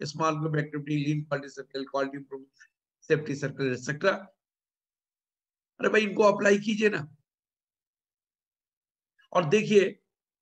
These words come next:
हमें वन एस, टू एस, थ्री एस करना ही ना पड़े, या उसमें जितना हमें effort करना पड़ रहा है, हम उससे बहुत कम effort से ही उसको maintain कर सके,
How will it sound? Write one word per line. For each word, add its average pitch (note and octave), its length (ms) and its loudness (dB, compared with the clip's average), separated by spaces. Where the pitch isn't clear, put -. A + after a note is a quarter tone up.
हमें F3 180 2
वन F3+ 260 4
एस, - 260 -4
टू D#3+ 160 2
एस, D#3 260 6
थ्री D3+ 220 0
एस D3+ 220 0
करना D3 320 0
ही D3 240 0
ना D3+ 160 0
पड़े, D3 260 -2
या G#3 160 6
उसमें A3 340 2
जितना G3+ 260 2
हमें F#3+ 200 2
effort E3 360 0
करना G3 240 0
पड़ F3+ 220 0
रहा D3 160 2
है, D3+ 220 4
हम G3+ 180 2
उससे E3+ 320 0
बहुत F#3+ 400 2
कम G#3 180 2
effort E3 340 2
से F3 80 0
ही F3 140 2
उसको D#3 220 -4
maintain D3+ 440 0
कर D#3+ 120 0
सके, F#3+ 320 2